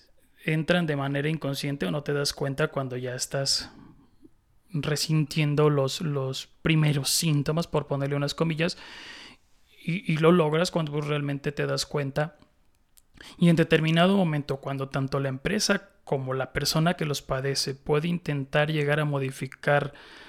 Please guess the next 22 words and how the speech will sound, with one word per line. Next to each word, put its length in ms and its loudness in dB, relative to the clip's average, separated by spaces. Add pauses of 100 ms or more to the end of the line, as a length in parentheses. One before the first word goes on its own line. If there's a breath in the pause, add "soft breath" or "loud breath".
(260 loud breath)
las, 520 0
¿cómo 160 -4
se 100 -2
podría 220 0
decir?, 220 2
barreras 480 6
personales 800 2
y 60 2
laborales 580 0
que 180 -2
desencadenan 720 2
este 220 0
fenómeno, 500 2 (400 loud breath)
ninguno 500 8
de 80 6
los 160 4
dos 200 2
termina 400 2
cediendo 640 0
o 120 2
buscando 540 -2
alternativas 920 -4